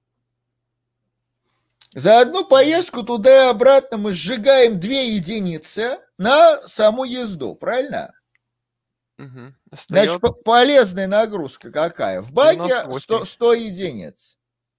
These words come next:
Speaker 1: Значит, э, за одну поездку мы перевозим девяносто восемь единиц, правильно?
Speaker 2: Мгм.
Speaker 1: Значит, нужно К разделить на девяносто восемь,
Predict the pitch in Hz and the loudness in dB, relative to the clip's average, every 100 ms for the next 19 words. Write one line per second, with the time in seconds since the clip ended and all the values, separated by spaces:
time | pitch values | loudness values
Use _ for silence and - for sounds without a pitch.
0 | _ _ _ _ _ 127 156 208 190 - | _ _ _ _ _ -16 -4 -2 -2 -12
1 | - 156 190 185 165 165 233 240 247 254 | -8 0 2 2 -2 -4 -2 -2 -4 -6
2 | 247 254 285 370 349 - 185 233 240 214 | -2 -2 -4 -10 -12 -10 -10 -10 -10 -8
3 | 196 262 240 208 165 185 196 233 - 180 | -6 -6 -8 -10 -8 -8 -6 -6 -6 -6
4 | 180 180 180 175 151 151 104 80 - 185 | -4 -6 -10 -10 -8 -8 -8 -12 -6 -6
5 | 247 175 80 - _ _ _ 196 123 120 | -4 -8 -10 -14 _ _ _ _ -20 -20
6 | 123 _ _ _ _ _ _ _ _ _ | -20 _ _ _ _ _ _ _ _ _
7 | _ _ _ 156 196 220 233 233 269 277 | _ _ _ 0 2 2 0 -6 0 0
8 | 202 196 226 - 202 160 101 - 135 151 | 2 0 -2 -2 2 4 2 -2 -6 -6
9 | 139 151 208 214 190 - 175 170 139 151 | -6 -8 -6 -6 -10 -8 -4 -4 -2 -2
10 | 160 170 170 170 226 269 392 392 - 349 | -2 -2 -4 -4 -2 -2 -2 -4 -4 -6
11 | 339 | -6